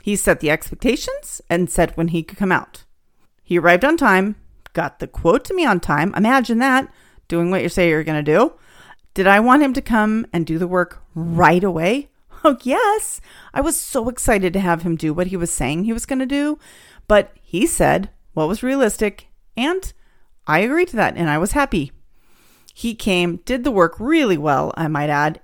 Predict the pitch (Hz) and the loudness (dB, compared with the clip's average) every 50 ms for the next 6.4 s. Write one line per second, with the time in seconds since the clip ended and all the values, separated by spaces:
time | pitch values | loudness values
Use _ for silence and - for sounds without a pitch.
0 | _ - 226 240 254 254 247 269 - - 247 208 160 170 160 175 180 226 233 240 | _ -4 -2 -2 -2 -2 -4 -4 -4 -2 -2 0 2 2 2 2 2 2 -2 -4
1 | - - - 175 151 165 170 170 160 165 165 160 160 - - 185 170 175 170 170 | -6 -4 -2 0 2 2 2 2 0 -2 -2 -4 -4 -4 -4 -4 -2 -2 -2 -2
2 | 175 196 262 320 - 107 160 160 - - - - - - - - - - - - | 0 0 0 0 -2 -2 -4 -4 -4 -8 -12 -14 -16 -20 -20 -20 -20 -20 -20 -20
3 | - _ - - 202 190 220 - - 330 285 185 131 123 - - - - - - | -14 _ -2 2 2 2 2 2 0 0 0 2 0 0 -2 -8 -16 -20 -20 -20
4 | - - - _ _ - - 165 - - _ 220 233 262 277 294 285 262 - - | -20 -20 -20 _ _ -4 -4 -4 -4 -6 _ -4 -2 0 2 2 2 0 0 -4
5 | 156 - 180 165 262 185 240 277 254 196 170 - - 180 185 165 180 180 165 - | -2 2 4 4 4 4 2 0 0 -2 -2 -2 0 0 0 2 0 0 2 2
6 | - 311 370 370 190 127 175 - | 2 2 0 -2 -2 -4 -6 -10